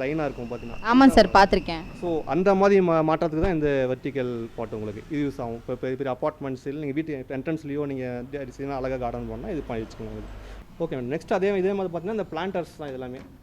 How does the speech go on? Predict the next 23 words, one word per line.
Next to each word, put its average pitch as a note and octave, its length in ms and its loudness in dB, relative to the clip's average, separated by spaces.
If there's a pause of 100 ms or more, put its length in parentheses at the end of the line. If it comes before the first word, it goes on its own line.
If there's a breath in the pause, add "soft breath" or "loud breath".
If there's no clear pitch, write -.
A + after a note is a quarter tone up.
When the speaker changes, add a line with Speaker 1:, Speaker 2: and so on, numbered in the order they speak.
(280)
Speaker 1:
நர்சரி D#3 360 -8
பாட்ஸ் C#3 240 -8
பிளான்டர்ஸ் B2 420 -10
தான். - 100 -16 (140)
So, F3+ 180 -2
டிஃப்ரெண்ட் F3+ 380 -4
சைஸஸ் D3+ 440 -4
உங்களுக்கு, A#2 280 -8 (680)
சின்ன E3+ 220 0
சைஸ் D3+ 240 -2
வந்து D#3+ 160 -4
பெரிய D3 180 -4
சைஸ் C3+ 160 -6
வரைக்கும் C3+ 180 -4
இருக்கு A#2 140 -6
உங்களுக்கு. A2+ 300 -8
சேம் D#3 180 -4
தான், C3 80 -4
அங்க C3+ 180 -4
பார்த்தோம் D#3+ 280 -2
அதே C3 180 0
தான் B2+ 100 -4
இதுவும். D#3 180 -6